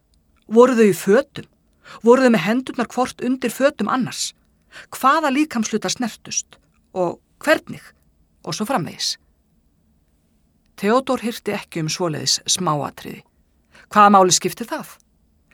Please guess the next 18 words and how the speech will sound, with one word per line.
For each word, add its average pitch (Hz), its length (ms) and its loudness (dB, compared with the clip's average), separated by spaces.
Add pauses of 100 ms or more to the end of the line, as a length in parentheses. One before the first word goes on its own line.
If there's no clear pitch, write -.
(240)
Þannig 269 280 4
svaraði 302 320 2
hann 185 140 0
þessum 190 240 -2
spurningum 196 580 -2
Hafrúnar. 143 400 -6 (1200)
Áhugi 285 520 2
hans 170 440 -2 (200)
beindist 202 480 2
einkum 254 420 -4
að 233 200 -4
tvennu. 143 320 -2 (840)
Hversu 220 340 2
lengi 240 500 2
þetta 220 300 -2
helvíti 214 460 0
hefði 185 180 0
staðið 160 540 -2